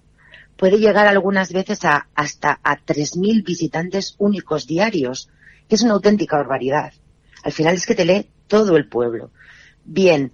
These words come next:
¿qué reflejo, de, de dónde nos podemos nutrir? Estos micromedios, ¿de dónde, de dónde sacamos nuestra, nuestras financiaciones? Bueno, pues principalmente del comercio local. Es el que apuesta por ti. El comercio local,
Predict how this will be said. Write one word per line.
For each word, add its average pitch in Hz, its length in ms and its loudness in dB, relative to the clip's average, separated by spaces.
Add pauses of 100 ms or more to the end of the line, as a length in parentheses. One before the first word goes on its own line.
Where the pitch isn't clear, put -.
(240)
¿qué 202 120 0
reflejo, 226 680 2 (600)
de, 170 160 2
de 180 240 2
dónde 254 220 4
nos 233 160 4
podemos 170 400 2
nutrir? 139 720 -6
Estos 214 280 -2
micromedios, 196 600 2
¿de 170 80 4
dónde, 208 220 2
de - 220 2
dónde 240 240 0
sacamos 160 420 -4
nuestra, 139 640 -4
nuestras 139 640 -4
financiaciones? 139 760 -6 (440)
Bueno, 202 160 2
pues - 160 -2
principalmente 208 760 -2
del 151 140 -4
comercio 156 380 -2
local. 117 400 -2 (300)
Es 175 140 -2
el 208 120 2
que 196 100 0
apuesta 180 400 -2
por 143 140 -4
ti. 117 240 -12 (460)
El 156 140 -2
comercio 190 360 0
local, 151 460 0